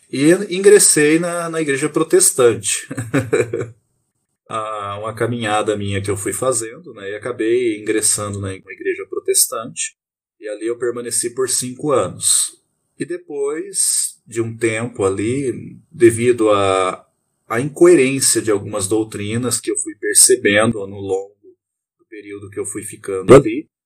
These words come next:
não vou dizer que nunca me ajudaram em nada, assim, é, em um momento da minha vida foi positivo,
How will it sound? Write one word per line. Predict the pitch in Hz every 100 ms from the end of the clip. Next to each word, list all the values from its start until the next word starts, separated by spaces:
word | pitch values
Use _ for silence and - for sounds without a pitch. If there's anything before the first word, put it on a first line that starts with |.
| _ _ _ _ _
não | 156
vou | 165 196
dizer | - 170 160
que | 143
nunca | 131 147 147 139
me | 131
ajudaram | 117 120 110 110 113 104
em | 107
nada, | 101 98 117 139
assim, | 123 - 104 101 -
é, | 92 98 98 95 95 92 92 90 - _ _
em | 107 117
um | 123
momento | 127 123 135 175 117
da | 110
minha | 113 101
vida | 90 101 147 139 95
foi | - 107 117 127 113 117
positivo, | 151 160 - - 143 160 -